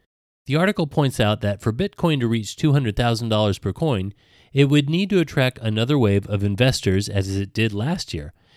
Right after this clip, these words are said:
and there's a reasonable chance of that happening. The market would also have to rebound in the second half of the year, though this year's low is still significantly higher than last year's high, though short of its all-time high.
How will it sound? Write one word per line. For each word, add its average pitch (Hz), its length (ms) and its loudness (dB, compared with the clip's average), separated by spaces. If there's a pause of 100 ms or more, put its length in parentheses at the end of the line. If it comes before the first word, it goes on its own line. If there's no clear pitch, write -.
(260)
and 170 200 2
there's 170 220 4
a 139 100 4
reasonable 180 840 0
chance 139 580 -2
of 123 140 -6
that 143 160 2
happening. - 500 -4 (100)
The 117 160 2
market 117 500 2
would 104 140 -2
also 139 360 0
have 117 240 -2
to 98 100 -4
rebound 98 520 2
in 98 140 -4
the 92 100 -2
second 131 360 -4
half 104 260 -4
of 90 140 -2
the 90 140 -2
year, 98 460 0 (440)
though 120 160 6
this 165 280 2
year's 131 220 0
low 113 280 4
is 95 120 -2
still 123 280 -2
significantly 101 680 -4
higher 117 320 -4
than 101 140 -4
last 90 320 -8
year's 87 200 -10
high, 90 420 -6 (800)
though 202 320 4
short 147 400 0
of 113 160 -4
its 110 120 -6
all-time 85 460 -6
high. - 320 -18